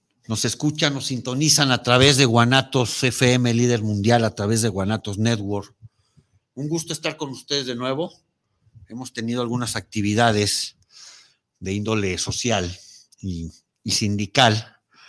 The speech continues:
con esto de la nueva, de la reforma a la Ley Federal de, del Trabajo.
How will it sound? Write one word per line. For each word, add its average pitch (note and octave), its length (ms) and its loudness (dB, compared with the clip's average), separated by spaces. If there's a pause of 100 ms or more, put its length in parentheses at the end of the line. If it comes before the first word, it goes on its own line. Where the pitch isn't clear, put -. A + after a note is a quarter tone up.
(300)
con G2 180 -6
esto G#2+ 220 -6
de A2 60 2
la G2 100 0
nueva, G#2 460 2 (800)
de G2 80 -8
la G2 120 -8
reforma G2+ 640 -6 (800)
a F#2 160 -8
la F2+ 420 -4 (360)
Ley A2 140 -2
Federal G#2+ 420 2
de, F#2 320 2
del E2+ 240 -6
Trabajo. E2+ 560 -4